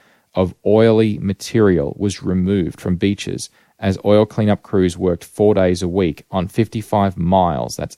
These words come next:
eighty-nine kilometers, of the Louisiana shoreline alone. Between the energy, fishing, shrimping, and tourism industries, the Gulf region lost an estimated quarter of a million jobs in two thousand and ten alone.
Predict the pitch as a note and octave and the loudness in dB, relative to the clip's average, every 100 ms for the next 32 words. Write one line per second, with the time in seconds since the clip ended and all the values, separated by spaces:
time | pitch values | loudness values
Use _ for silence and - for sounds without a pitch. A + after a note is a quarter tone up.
0 | - G2 F#2+ F#2+ G2+ - F#2+ F2+ D#2+ - | -6 -2 0 0 -2 -4 -4 -4 -4 -8
1 | _ _ _ _ - F#2+ G2+ _ - F#2+ | _ _ _ _ -2 -2 -2 _ 0 0
2 | F2 F2 F#2 G2 F#2 F2 E2+ F2 - F#2 | 2 0 0 -2 -4 -4 -4 -6 -2 0
3 | E2+ E2+ E2 E2 E2+ _ _ - F2 D2+ | 2 2 0 -2 -6 _ _ -6 -4 -4
4 | C2 - _ _ _ _ _ _ _ _ | -8 -12 _ _ _ _ _ _ _ _
5 | _ _ _ - - B2+ B2 B2 A#2+ G2 | _ _ _ -8 -4 0 0 0 -2 -2
6 | G#2 A2 A#2 A#2 B2+ B2+ _ - A#2+ - | -4 0 -2 -2 -4 -4 _ -4 -2 -2
7 | A2 A2+ - - G#2+ G#2 G#2+ G#2 F#2 F2+ | -4 -4 -8 -8 -2 -2 0 -2 -2 -4
8 | - G#2 G2+ G2 F2+ F#2 - G#2+ A2 - | 0 2 2 2 0 -2 -2 -4 -4 -4
9 | F2 F#2 F#2+ - F#2+ F2+ F#2 E2 F#2+ F#2 | -4 0 0 0 -4 -2 -4 -2 -2 -2
10 | - - G#2 G2+ G#2 - F#2+ F#2 E2+ - | -4 -8 -2 -2 -2 0 0 0 -2 -2
11 | A2 A2+ A#2 G#2 F#2 G2+ G#2 G2+ G2 F2+ | 2 4 4 2 0 2 2 2 0 0
12 | G2 D#2+ - - G2+ F#2+ G#2 F2+ F#2 F2 | 0 0 -4 -6 -6 -4 -4 -2 -2 -2
13 | F#2+ G2 F#2+ - F2 E2+ E2 E2+ E2 D#2 | -2 -4 -4 -4 -4 -4 -4 -4 -4 -6